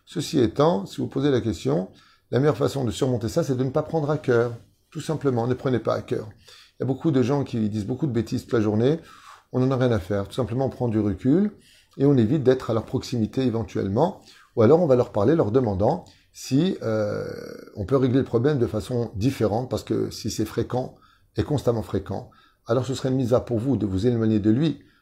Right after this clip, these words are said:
pour ne pas qu'il le paye trop cher après la mort. À moins qu'il y ait une pathologie, à moins qu'il s'agisse des parents, et donc dans ce cas-là,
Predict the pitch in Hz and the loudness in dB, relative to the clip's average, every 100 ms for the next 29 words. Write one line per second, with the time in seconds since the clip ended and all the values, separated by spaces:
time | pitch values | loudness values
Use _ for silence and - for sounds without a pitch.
0 | _ - 107 110 139 110 104 110 - 98 | _ -4 -2 0 0 0 0 0 -2 0
1 | 123 110 117 107 98 69 - - 90 101 | 2 2 -2 -6 -6 -10 -16 -12 -6 -4
2 | - 101 92 117 175 202 135 135 151 _ | -4 -4 -4 -2 0 2 0 -4 -6 _
3 | _ - 95 107 - 95 110 101 131 117 | _ -8 -6 -6 -4 -4 -2 0 0 0
4 | 120 107 101 98 92 - 104 117 - | 0 -2 -6 -8 -6 0 0 0 -6